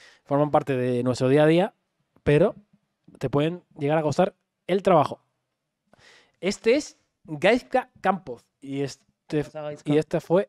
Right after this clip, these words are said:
Speaker 1: su presentación con el Zaragoza. Y pasó lo
Speaker 2: Zaragoza.
Speaker 1: siguiente. El Zaragoza cancela finalmente el fichaje de Gaizka Campo por su polémico tuit. El Zaragoza ha renunciado finalmente a fichar al guardameta Gaizka Campo, con el que había anunciado un acuerdo, tras conocer que el jugador había publicado un tuit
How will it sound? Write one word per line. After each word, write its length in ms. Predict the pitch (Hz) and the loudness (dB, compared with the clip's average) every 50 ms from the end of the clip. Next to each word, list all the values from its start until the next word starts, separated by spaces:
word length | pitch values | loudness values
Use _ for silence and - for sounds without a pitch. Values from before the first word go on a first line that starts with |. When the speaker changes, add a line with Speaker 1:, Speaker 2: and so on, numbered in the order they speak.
| _ | _
Speaker 1:
su 220 | - - - 175 160 | -16 -10 -8 -6 -4
presentación 400 | 165 151 156 147 143 139 156 151 | -4 -4 -4 -4 -6 -6 -6 -4
con 100 | 165 160 | -4 -4
el 80 | 160 | -4
Zaragoza. 560 | 156 - 170 160 160 170 185 180 - 202 240 - _ _ _ - - - - - _ _ _ - | -4 -2 -2 -2 0 0 -2 -4 -4 -6 -8 -8 _ _ _ -20 -20 -20 -20 -20 _ _ _ -2
Y 100 | 196 214 | 0 2
pasó 200 | 202 202 185 202 | 2 4 4 4
lo 80 | 196 180 | 4 4
Speaker 2:
Zaragoza. 200 | 180 170 160 147 143 | 4 4 2 2 0
Speaker 1:
siguiente. 220 | 135 135 127 - _ _ _ | -2 -4 -4 -6 _ _ _
El 180 | 160 156 147 | -2 -2 -2
Zaragoza 600 | 135 - 165 151 147 147 165 208 214 - 233 - - _ | -2 0 2 2 4 4 4 2 2 0 -6 -8 -8 _
cancela 460 | - 156 151 151 147 - - 202 202 | -6 -4 -4 -4 -4 -2 0 0 0
finalmente 400 | 185 190 180 170 160 151 139 147 | 0 0 -2 -2 -2 -2 -4 -4
el 40 | 135 | -6
fichaje 280 | 135 - - 185 160 151 | -6 -4 -4 -2 -2 0
de 140 | 139 135 131 | 0 0 0
Gaizka 340 | 147 180 202 202 - 180 151 | 0 0 0 0 -2 -4 -4
Campo 400 | - 160 180 190 - 226 233 - _ | -2 -4 -4 -2 -2 -2 -2 -2 _
por 160 | - 160 147 | 0 0 2
su 200 | - - - 175 | 0 0 -2 -2
polémico 440 | 147 147 143 165 180 196 180 185 165 | 0 0 0 0 0 0 0 0 0
tuit. 260 | - - 147 131 - _ _ _ _ _ _ _ _ _ _ - - - - _ _ | 0 0 0 0 0 _ _ _ _ _ _ _ _ _ _ -20 -20 -20 -20 _ _
El 200 | - 156 175 190 | -6 -6 -6 -2
Zaragoza 480 | - - 214 196 190 208 226 208 226 220 | 0 2 4 4 4 4 4 4 2 0
ha 180 | - - 190 | 0 0 0
renunciado 340 | 202 190 190 185 165 165 151 131 | 2 2 2 2 2 2 2 2
finalmente 380 | 147 147 156 160 170 170 156 | 2 2 0 0 0 0 -2
a 60 | 160 | -2
fichar 200 | 147 147 - 165 | -2 0 0 2
al 60 | 165 156 | 4 4
guardameta 440 | 147 156 147 147 147 160 160 151 139 | 6 6 4 4 2 2 0 0 0
Gaizka 260 | 156 170 165 - 143 | 0 -2 -2 -2 -2
Campo, 340 | 143 151 160 165 - 190 202 | -2 -2 -2 -2 -2 -4 -2
con 180 | - - 143 139 | 0 0 0 2
el 40 | 131 | 2
que 60 | 139 | 4
había 160 | 143 156 151 | 4 4 4
anunciado 320 | 147 143 139 135 147 143 | 2 2 0 2 2 2
un 60 | 135 135 | 2 2
acuerdo, 460 | 127 - 143 160 170 180 196 220 - - - - - - - - - - _ _ | 0 2 2 2 4 4 2 2 0 -4 -12 -20 -20 -20 -20 -20 -20 -20 _ _
tras 160 | - 180 190 | 0 0 2
conocer 320 | - 190 175 151 175 170 - | 2 2 2 2 2 0 0
que 100 | - 160 | 0 -2
el 60 | 156 | -2
jugador 420 | - - 196 185 175 185 180 - - | 0 2 4 4 6 4 2 2 0
había 220 | 147 160 180 208 | 2 4 4 4
publicado 540 | 226 214 233 214 208 196 196 196 190 180 - _ | 4 4 4 4 4 4 4 4 4 4 4 _
un 260 | - 226 233 233 208 | 4 4 4 2 0
tuit 320 | - - 220 214 190 - | 0 2 2 2 2 0